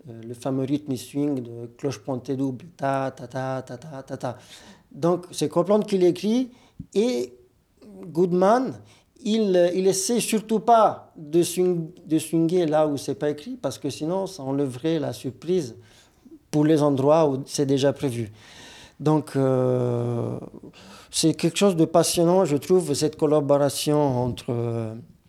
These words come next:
compositeur et, euh, interprète.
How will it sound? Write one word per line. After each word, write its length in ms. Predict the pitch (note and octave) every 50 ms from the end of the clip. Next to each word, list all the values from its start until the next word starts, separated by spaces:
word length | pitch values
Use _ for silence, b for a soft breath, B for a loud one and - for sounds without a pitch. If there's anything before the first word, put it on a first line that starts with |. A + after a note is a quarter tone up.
| _ - - - _ _ - - -
compositeur 800 | - E3+ D3+ C3 - D#3 C3+ C#3+ C#3 - D#3+ E3+ E3 D3+ - - - _ -
et, 220 | C3+ C3+ C3+ C3+
euh, 140 | B2 A#2 A#2+ -
interprète. 800 | - C3+ B2 - C3+ A#2+ A#2 - - E3+ F#3+ G3+ G3 - -